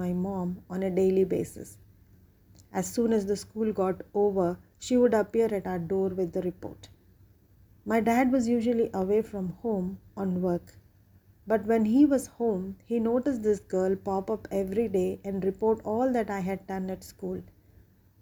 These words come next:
It was as if she had her eyes on me all the time. My dad found out from my mother that she was doing this every day. So the next day, my dad waited for her arrival,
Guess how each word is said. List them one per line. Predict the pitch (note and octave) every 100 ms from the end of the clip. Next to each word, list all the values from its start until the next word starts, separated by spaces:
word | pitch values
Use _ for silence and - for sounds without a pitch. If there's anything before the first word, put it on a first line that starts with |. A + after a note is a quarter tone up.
| _ - -
It | B3
was | C4 -
as | G#3 A3 A#3
if | A#3+ - -
she | - A#3 A#3
had | F#3 G#3+ G3
her | G3 G3 -
eyes | G3 G#3+ G#3 -
on | F#3 F#3+
me | F#3+ F3+ F#3
all | F#3 F#3 F#3
the | F#3
time. | F#3+ F#3 F3 - - _ - _ - - - - - _ _ -
My | G#3 A3
dad | G#3 A3+ A#3+
found | - A#3+ B3+
out | C4 B3+
from | G#3+
my | G3 F#3+
mother | F#3 F#3+ F#3 F3+ F3+ - _ _ -
that | F#3 G3 -
she | C4 B3+
was | A3
doing | F#3 A3+ A#3 A#3
this | F#3+ F#3 F#3+ - - -
every | F3+ F3+ F#3
day. | F3+ F3+ - _ - - _ _ _ - -
So | - A#3+
the | A#3 A#3
next | B3+ - -
day, | C#4 A3+ G3 G3
my | F#3+ F#3+
dad | F#3+ G3 G3+
waited | F3+ G3 G#3 F#3+ F3+ -
for | - F#3
her | F#3
arrival, | E3+ E3 F3 F3 F3